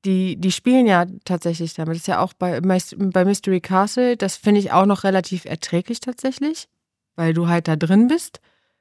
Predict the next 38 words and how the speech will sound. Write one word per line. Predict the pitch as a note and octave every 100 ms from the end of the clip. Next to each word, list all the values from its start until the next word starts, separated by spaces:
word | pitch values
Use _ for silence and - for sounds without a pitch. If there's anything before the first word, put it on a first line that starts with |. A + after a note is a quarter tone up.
| _ _ _
Aber | - F#3 F#3
dieses, | F#3+ F3+ F3+ -
äh, | - F3 E3+ D#3 -
hatte | F#3+ F#3 F#3+
jetzt | F3 -
Eddie | F#3+ F#3+ G3+
auch | G3+
nochmal | G#3+ G#3+ G3+
erwähnt, | G#3 A3 A3+ A3+ -
der | F#3
war | F#3
ja | F3+ F3+
Karfreitag, | F#3 F3+ F#3 F#3 F3+ F3 - _ _ _ _ - - -
ist | A#3 F3+
er |
ja | E3+
mit | F#3 E3
deiner | G3+ F3+
Frau | E3 F3 F3+
dann | F3
doch | F3
nochmal | F3+ F3 D#3+
draufgegangen. | F#3 G#3+ - B3 C4+ - - - - _ -
Und | G3 F#3+ F#3+ - _ _ _ _ -
er | F3+
hat |
ja | F#3 F#3+
auch | G#3
gesagt, | G3 F#3+ F#3
dieser | F3 E3
Abschuss | - - D#4 -
dann | G3+ F3+
auch | - D3+ D#3+ - _
zum | - E3
Teil | - F3 D3+ D3+
nach | E3 D#3+
oben, | - F3 F3 E3
dass | E3